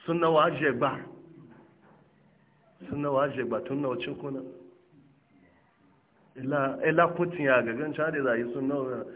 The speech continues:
Sunna wa je sunna na wakpa ito ana. Waje shirya na. Su kuwa zuba yi. Ga beke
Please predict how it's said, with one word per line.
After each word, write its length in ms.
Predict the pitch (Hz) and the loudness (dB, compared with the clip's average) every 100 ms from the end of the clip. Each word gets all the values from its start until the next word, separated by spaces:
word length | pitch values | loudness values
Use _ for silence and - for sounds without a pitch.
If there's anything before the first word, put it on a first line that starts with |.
| - - - | -18 -20 -8
Sunna 280 | 160 165 170 | -4 2 4
wa 220 | 170 160 | 6 6
je 160 | 175 147 147 | 4 -2 -4
sunna 200 | 160 156 | -4 -2
na 100 | 147 | 0
wakpa 300 | 165 156 139 | -2 0 0
ito 200 | 120 156 | 2 0
ana. 240 | 151 147 135 - - _ | 0 -2 -10 -16 -20 _
Waje 240 | 143 156 147 | -4 -2 -2
shirya 560 | 160 151 135 127 117 - - - _ _ _ _ _ _ _ _ _ _ | -2 -2 -2 -2 -6 -12 -18 -20 _ _ _ _ _ _ _ _ _ _
na. 100 | 190 180 - - - - - - _ _ _ _ _ - - _ _ _ _ _ _ _ _ - | -6 -4 -8 -14 -18 -20 -20 -20 _ _ _ _ _ -20 -20 _ _ _ _ _ _ _ _ -20
Su 60 | |
kuwa 240 | - 123 113 | -8 -4 -4
zuba 280 | 113 110 113 | -4 -4 -4
yi. 280 | 101 95 90 - - - - - - - _ _ _ - - - - - - - _ - 160 | -4 -8 -10 -10 -14 -16 -20 -20 -20 -20 _ _ _ -20 -20 -20 -20 -20 -20 -20 _ -6 4
Ga 220 | 233 254 | 6 8
beke 420 | 196 175 208 | 8 6 10